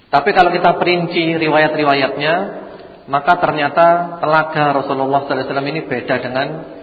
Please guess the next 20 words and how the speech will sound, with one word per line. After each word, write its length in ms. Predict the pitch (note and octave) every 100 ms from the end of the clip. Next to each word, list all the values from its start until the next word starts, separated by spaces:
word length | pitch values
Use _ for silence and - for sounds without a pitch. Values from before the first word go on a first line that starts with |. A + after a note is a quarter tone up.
| - -
sungai 480 | - C3 B2+ C3+ C3+
Al-Kautsar. 720 | C3+ B2+ A#2+ B2+ B2 G#2+ A#2+ - - - - - - - _ _ _ _ _ _ _ - _ - - - - - - - - _ _ _ -
Kalau 260 | D3 F#3+ F#3+
sungai 240 | F#3+ F#3+ F3
Al-Kautsar 600 | E3 D#3+ E3 D#3+ D3+ E3+ G3 - - - - - -
itu 80 | C#3+
disebutkan 800 | C#3 C#3+ D#3 D3 D#3+ D3+ D3+ D3
dalam 360 | A#2+ B2+ C#3+ C#3
riwayat-riwayat 760 | C3+ C3 C3+ C3+ C3+ C3+ C3+ C3+
yang 240 | C3 C3+
sahih 640 | C3+ B2+ D#3 E3+ E3+ - - - -
bahwasanya 720 | A#2 B2+ C3 C3+ C3 D3 D#3+ E3 F3 - - - -
"An-nahrul 640 | C#3+ C3+ C3+ C#3+ C3 C#3+ C#3
ladzi 400 | C3 C3 C3+ B2+ -
fil 240 | B2+ B2
jannah 720 | C3 C3 B2+ C3 - - - - - - -
minal 480 | A#2+ B2+ C3 B2 -
khair 400 | D#3 D3 B2+ -
alladzi 520 | C#3+ C3+ B2+ B2 C3+ C3+
a'tahu 540 | C3+ - C#3 C3+ B2